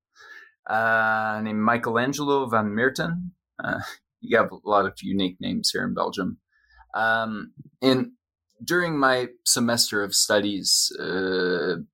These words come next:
he was also learning a lot about beer. Um, and together, by the end of the semester, we agreed that we'd visit a lot of breweries. So when I stayed on past my study program,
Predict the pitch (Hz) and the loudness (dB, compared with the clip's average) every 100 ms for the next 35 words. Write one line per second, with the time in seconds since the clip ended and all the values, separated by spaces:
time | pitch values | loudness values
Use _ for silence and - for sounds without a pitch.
0 | - - - - - 127 123 120 117 - | -16 -18 -20 -10 -4 0 2 2 2 2
1 | 98 104 104 101 95 95 95 - 98 - | 0 0 0 0 4 4 4 0 0 -2
2 | 85 90 95 - _ _ _ _ _ _ | -2 0 0 -4 _ _ _ _ _ _
3 | - 95 95 95 95 92 95 104 - 120 | -4 0 2 2 2 2 0 -4 -2 0
4 | 123 131 135 131 131 123 117 113 - 117 | 0 2 0 2 2 2 0 -2 -2 0
5 | 117 127 120 113 - 113 107 - 107 98 | 2 2 0 0 2 4 2 2 0 0
6 | 95 98 98 113 107 - 101 101 113 110 | 0 0 2 4 4 2 0 0 0 0
7 | 104 82 87 107 104 107 113 110 - - | 2 2 2 -2 -2 0 2 2 2 0
8 | - 117 127 123 - 117 110 104 113 113 | -4 0 2 2 2 4 2 2 0 2
9 | - 117 - 117 117 113 107 98 98 98 | 2 0 2 2 2 2 2 4 2 2
10 | 95 | -2